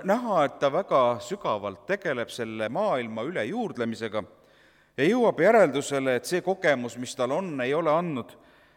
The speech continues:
eriti suurt tulemust. Võiks öelda, et ta on õnnelikem inimene maailmas,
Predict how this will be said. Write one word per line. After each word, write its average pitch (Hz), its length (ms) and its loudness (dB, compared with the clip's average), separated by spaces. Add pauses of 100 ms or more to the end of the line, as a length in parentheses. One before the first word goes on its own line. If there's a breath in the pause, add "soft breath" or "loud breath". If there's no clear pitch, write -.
(260 soft breath)
eriti 143 880 -2
suurt - 540 -2 (100)
tulemust. - 640 -4 (720 soft breath)
Võiks 147 140 -2
öelda, 190 180 4
et - 80 -6
ta 175 60 2
on 170 160 0
õnnelikem 170 520 0
inimene 127 340 0
maailmas, 127 680 0